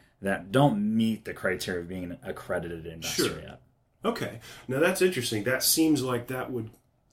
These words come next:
Speaker 2: <laughs> for the future, incubate other angel investors once they are at that level
Speaker 1: It's the
Speaker 2: as
Speaker 1: goal.
Speaker 2: well. So you're
Speaker 1: Yeah.
Speaker 2: kind of working both ends of the spectrum here.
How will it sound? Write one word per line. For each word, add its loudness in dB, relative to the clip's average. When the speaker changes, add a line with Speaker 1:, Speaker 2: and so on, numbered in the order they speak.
Speaker 2:
<laughs> -10
for 4
the 2
future, 0
incubate 2
other 2
angel 2
investors -2
once -2
they 0
are -4
at -14
that -14
level -8
Speaker 1:
It's 0
the -4
Speaker 2:
as -4
Speaker 1:
goal. 8
Speaker 2:
well. 0
So 0
you're 6
Speaker 1:
Yeah. 2
Speaker 2:
kind 4
of -2
working 2
both 8
ends 4
of 2
the -4
spectrum -4
here. -20